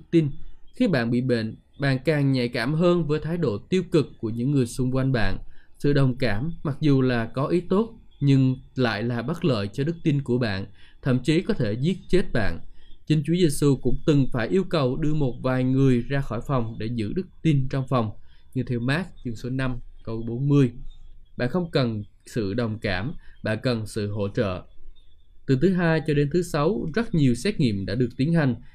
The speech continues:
những giọt nước mắt, sự chiến trận và hát ngợi khen.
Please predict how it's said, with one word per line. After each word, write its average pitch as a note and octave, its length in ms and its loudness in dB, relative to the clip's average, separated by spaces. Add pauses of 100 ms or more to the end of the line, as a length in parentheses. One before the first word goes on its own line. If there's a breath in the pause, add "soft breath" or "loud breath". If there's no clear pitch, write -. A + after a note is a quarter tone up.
(140 soft breath)
những C3 160 2
giọt D#3+ 220 2
nước F#3+ 220 -4
mắt, G#3+ 180 -2 (100)
sự G#2 320 -6
chiến D3+ 260 -2
trận G2 300 -4
và G#2 120 -6
hát D3+ 240 -6
ngợi G2 160 -2
khen. D3+ 320 0